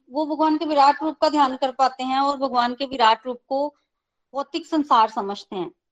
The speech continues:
ये भगवान का विराट रूप जो है वही भौतिक संसार है और फिर उनको संसार में जो है वो भगवान के दर्शन होते हैं, भगवान के विराट रूप से। हम basically इन इंद्रियों से तो भगवान को देख नहीं सकते,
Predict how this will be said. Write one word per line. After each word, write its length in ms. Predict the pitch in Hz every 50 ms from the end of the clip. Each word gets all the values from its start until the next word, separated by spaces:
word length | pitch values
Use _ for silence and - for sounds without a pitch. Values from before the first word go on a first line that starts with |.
| _ _ _
ये 60 | 220
भगवान 500 | 220 214 233 233 226 240 240 240 247 262
का 100 | 262 285
विराट 420 | 269 262 247 226 208 214 220 - 254
रूप 120 | 254 226 -
जो 100 | 233 233
है 120 | 233 233 247
वही 260 | 254 262 262 285 294
भौतिक 520 | 269 262 233 202 208 214 208 208 240 240
संसार 400 | _ 254 233 226 - 208 196 220
है 60 | 247 269
और 80 | 277
फिर 180 | - - 320 302
उनको 280 | 311 294 285 302 311
संसार 500 | 302 320 302 285 294 277 240 220 233 233
में 140 | 233 247 240
जो 100 | 233 233
है 160 | 240 214 208
वो 280 | 208 220 262 330 403 - _ _ _ _ _ _ _ _ _ -
भगवान 440 | 220 214 214 214 202 196 196 202 208
के 400 | 208 - 226 233 240 262 277 277
दर्शन 400 | 226 214 196 196 - - 233 226
होते 200 | 208 - - 214
हैं, 100 | 233 240
भगवान 320 | - 208 214 196 190 196
के 160 | 190 - 262
विराट 480 | 269 262 262 208 185 165 165 170 - 190
रूप 120 | 175 - _
से। 200 | _ - - - 175 _ _ _ _ _ _ _ _ _ _ _ _ _ -
हम 200 | 294 311 330 339
basically 400 | 349 349 330 339 349 320 359 330
इन 240 | 349 330 330 339 349
इंद्रियों 380 | 349 339 311 285 294 311 311
से 120 | 302 330 320
तो 100 | 320 311
भगवान 320 | 302 311 - 294 277 277
को 120 | - 302 294
देख 300 | 233 226 233 233 - 285
नहीं 120 | 302 302
सकते, 360 | 294 262 - _ - 202 202